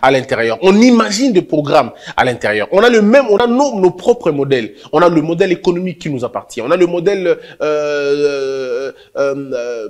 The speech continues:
philosophique qui nous appartient. On a toutes ces choses-là. Quand ça nous appartient à nous, on peut dire, ok, maintenant nous pouvons imposer notre langue. Vous n'imposez pas votre langue si vous n'avez absolument rien, puisque la langue doit porter quelque chose.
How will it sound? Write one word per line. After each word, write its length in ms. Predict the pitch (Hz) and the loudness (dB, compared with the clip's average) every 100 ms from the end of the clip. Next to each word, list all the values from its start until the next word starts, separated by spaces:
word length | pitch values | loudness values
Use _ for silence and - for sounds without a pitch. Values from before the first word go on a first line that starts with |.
| - | -10
philosophique 580 | - 202 180 208 247 - | 0 0 2 0 0 -2
qui 60 | |
nous 120 | 165 135 | -4 -4
appartient. 320 | - - 147 185 | -4 -8 -8 -6
On 60 | |
a 100 | 208 | -8
toutes 260 | 208 269 - | -6 -8 -8
ces 100 | 156 | -10
choses-là. 380 | - 117 98 - - | -8 -10 -10 -12 -4
Quand 160 | 247 | -4
ça 140 | - 156 | -2 -6
nous 160 | 139 | -4
appartient 300 | 127 117 - | -4 -6 -8
à 100 | 127 | -10
nous, 240 | 127 294 - _ | -6 -6 -8 _
on 80 | - | -12
peut 140 | 127 185 | -6 -4
dire, 140 | 214 | -4
ok, 220 | 214 220 214 | -4 -6 -8
maintenant 180 | 143 170 | -6 -6
nous 60 | |
pouvons 240 | 135 156 151 | -6 -6 -4
imposer 400 | 143 156 147 151 | -6 -4 -2 -2
notre 220 | 139 107 | -4 -6
langue. 220 | 110 101 _ - 156 | -8 -8 _ -20 -8
Vous 120 | 147 240 | 0 2
n'imposez 460 | 240 240 214 202 | 2 0 -4 -4
pas 160 | 202 226 | -2 0
votre 280 | 165 - 113 | 0 -4 -4
langue 340 | 135 185 196 _ - | -2 -2 -6 _ -10
si 140 | - | -4
vous 140 | 202 131 | -2 -2
n'avez 160 | 117 | -4
absolument 400 | 147 - 104 127 | -6 -6 -10 -6
rien, 160 | 180 214 | -4 -6
puisque 220 | 254 302 | -6 0
la 180 | 185 139 | 2 2
langue 220 | 180 180 | 0 0
doit 180 | 165 - | -2 -2
porter 300 | 131 - 170 | -6 -2 -4
quelque 200 | - 90 | -4 -12
chose. 320 | - 104 98 | -12 -12 -14